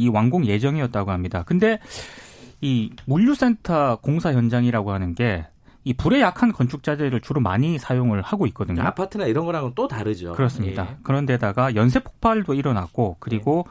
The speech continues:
Speaker 2: 예.
Speaker 1: 유독가스 등이 발생을 해서 그래서 이제 막대한 인명 피해로 이어진 것으로 보입니다.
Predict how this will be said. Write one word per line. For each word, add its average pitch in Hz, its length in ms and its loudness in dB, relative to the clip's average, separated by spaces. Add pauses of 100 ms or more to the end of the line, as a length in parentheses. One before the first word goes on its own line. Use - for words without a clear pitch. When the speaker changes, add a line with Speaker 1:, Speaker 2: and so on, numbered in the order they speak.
(280)
Speaker 2:
예. 131 40 2
Speaker 1:
유독가스 247 680 2
등이 156 240 0
발생을 117 440 0
해서 92 380 -2
그래서 180 260 0
이제 135 140 0
막대한 123 400 -2
인명 131 340 0
피해로 127 240 -2
이어진 123 380 0
것으로 - 260 -8
보입니다. 95 540 -4